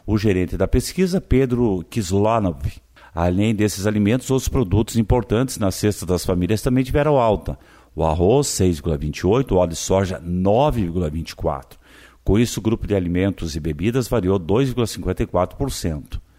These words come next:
Outras variações positivas foram da cerveja, um vírgula trinta e três, e do refrigerante e água mineral, um vírgula zero cinco, consumidos fora do domicílio e que tiveram queda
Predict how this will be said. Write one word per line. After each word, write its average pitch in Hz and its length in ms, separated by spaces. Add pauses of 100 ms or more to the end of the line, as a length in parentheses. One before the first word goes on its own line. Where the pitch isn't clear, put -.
(520)
Outras 101 380
variações 95 520
positivas 120 680
foram 101 400
da 82 180
cerveja, 131 640
um 98 60
vírgula 80 280
trinta 80 320
e 78 40
três, 113 460 (400)
e 85 120
do 101 120
refrigerante 123 760
e 107 80
água 98 240
mineral, 117 540
um 170 320
vírgula 120 380
zero 117 240
cinco, 117 540 (640)
consumidos 131 640
fora 156 340
do 107 160
domicílio 117 640
e 156 40
que 165 120
tiveram 131 400
queda 110 500